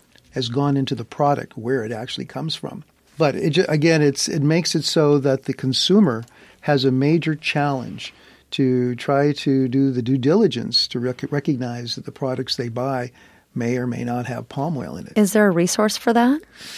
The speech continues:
Speaker 1: It's, there are resources you can buy, or you, resources you can download, like, uh, apps that can kind of give you guidance when you go shopping,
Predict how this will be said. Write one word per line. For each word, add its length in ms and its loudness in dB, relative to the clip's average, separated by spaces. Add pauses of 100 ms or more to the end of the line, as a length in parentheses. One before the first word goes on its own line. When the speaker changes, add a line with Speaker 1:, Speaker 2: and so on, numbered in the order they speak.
(300)
Speaker 1:
It's, 340 2
there 220 2
are 180 4
resources 760 2
you 160 2
can 220 0
buy, 540 0
or 180 2
you, 220 4
resources 520 0
you 80 -2
can 220 -4
download, 680 -2
like, 340 -6
uh, 120 -12
apps 480 -4
that 180 -4
can 280 -6 (440)
kind 240 -2
of 140 -2
give 180 2
you 140 4
guidance 500 0
when 100 0
you 80 -2
go 140 -6
shopping, 600 -4